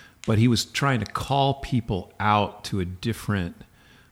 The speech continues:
place. And, you know, and I think the apostles in that,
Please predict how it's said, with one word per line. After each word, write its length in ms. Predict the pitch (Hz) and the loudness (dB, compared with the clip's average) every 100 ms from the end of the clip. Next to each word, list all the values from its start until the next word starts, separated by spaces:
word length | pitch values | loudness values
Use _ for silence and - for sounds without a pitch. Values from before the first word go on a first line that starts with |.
| _ | _
place. 640 | - - 143 87 82 - - | -6 0 2 2 0 -2 -2
And, 420 | - 92 95 98 | -4 -2 0 -2
you 100 | 98 | 0
know, 80 | 92 | 0
and 140 | 92 | 0
I 80 | 90 | -2
think 200 | - 101 | -4 -4
the 120 | 87 | -4
apostles 720 | 82 - 123 - 107 85 - | -4 0 0 2 -6 -8 -8
in 100 | 95 87 | -8 -8
that, 180 | 85 | -10